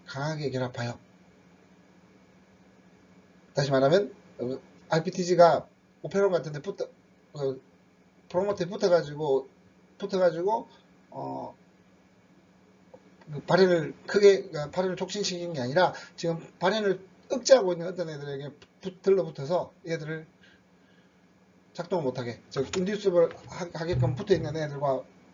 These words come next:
바인딩해서 얘들을 없애버림으로써 전사가 일어나게끔 한다라고 생각하시면 됩니다.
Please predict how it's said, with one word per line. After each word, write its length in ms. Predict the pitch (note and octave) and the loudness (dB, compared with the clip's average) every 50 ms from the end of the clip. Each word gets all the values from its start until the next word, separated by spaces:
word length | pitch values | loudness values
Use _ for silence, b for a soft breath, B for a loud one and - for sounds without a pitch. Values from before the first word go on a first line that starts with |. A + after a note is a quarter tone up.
| - - | -18 -8
바인딩해서 560 | - C3+ D#3 E3 E3+ D#3 C#3+ C#3+ C#3 D3+ D3 D#3+ | -4 -4 -4 -2 -4 -4 -6 -6 -6 -4 -2 -2
얘들을 200 | E3 D#3 C#3+ C3+ | -2 -2 -2 -4
없애버림으로써 880 | C3 - A#3 G#3 F#3+ F3 E3+ D#3+ D3+ D3 D3 C3+ - G3+ A#3+ C4 - B B B B | -2 0 -2 0 0 0 -2 -2 -6 -6 -8 -6 -2 0 0 0 0 B B B B
전사가 320 | - C3 C3+ D3+ E3+ D#3 E3+ | -2 -2 2 2 2 2 2
일어나게끔 500 | E3+ E3 D3+ C#3 C3+ C3+ C3+ C3+ C#3+ C3 | 0 -2 -2 -2 -4 -4 -4 -4 -6 -8
한다라고 400 | C#3 C#3 C#3+ C3+ C3 C3 A#2+ A#2+ | -6 -4 -4 -4 -2 -4 -4 -6
생각하시면 760 | B2+ C3 C3 B2+ B2 B2 C3 C3+ B2 B2 B2 A#2 - - - | -8 -8 -8 -8 -8 -8 -8 -10 -6 -6 -6 -6 -6 -8 -10
됩니다. 300 | - A2+ A#2 A#2+ - - | -10 -8 -8 -8 -8 -8